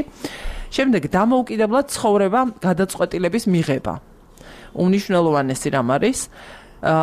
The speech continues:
ა, შემდეგი პუნქტი არის, იყოს შემოქმედი, თავად შექმნას ღირებულებები და არ იცხოვროს მხოლოდ არსებულის ხარჯზე.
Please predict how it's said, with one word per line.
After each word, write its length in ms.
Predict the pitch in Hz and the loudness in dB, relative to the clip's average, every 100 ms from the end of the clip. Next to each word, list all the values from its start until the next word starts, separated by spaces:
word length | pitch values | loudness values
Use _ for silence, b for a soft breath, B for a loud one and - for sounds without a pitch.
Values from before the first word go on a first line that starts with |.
| 160 - - - | 2 -2 -16 -4
ა, 160 | 147 | 0
შემდეგი 500 | 160 - 233 226 220 | 0 0 2 2 0
პუნქტი 320 | 214 214 - 208 | -2 -4 0 0
არის, 200 | 156 147 | 0 0
იყოს 280 | 202 196 - | 0 0 -2
შემოქმედი, 760 | - 262 262 240 - 135 151 | -2 2 2 0 -4 -4 -2
თავად 320 | 214 233 185 190 | -2 0 0 0
შექმნას 460 | - 165 156 139 | -2 -2 -2 -2
ღირებულებები 560 | - 156 160 160 156 165 | 0 0 2 4 2 2
და 100 | 190 | 0
არ 120 | 165 | 2
იცხოვროს 400 | 156 - 175 185 | 0 -2 -2 -2
მხოლოდ 280 | - - 180 | -2 0 0
არსებულის 560 | 165 147 - 151 165 202 | 0 -2 -4 -2 -4 -4
ხარჯზე. 500 | - 147 123 147 - | -2 -4 -4 -6 -6